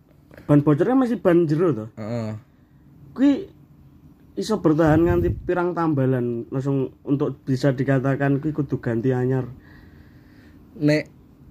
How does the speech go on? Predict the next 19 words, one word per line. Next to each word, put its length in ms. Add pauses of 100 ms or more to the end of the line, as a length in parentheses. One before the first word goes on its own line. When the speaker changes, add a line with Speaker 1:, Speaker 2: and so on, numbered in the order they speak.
(420)
Speaker 2:
secara 720 (1080)
standar 760
teh 280
kuwi 400 (1800)
limang 440
tembelan 520
ki 160
iso 160
diganti 880
gawe 520 (800)
maksimal 560
lah, 140
Mas, 160
wi. 200 (400)
Speaker 1:
Hmm. 280 (280)
Speaker 2:
Maksimalnya 540
limang 340
tembelan 500
lah. 180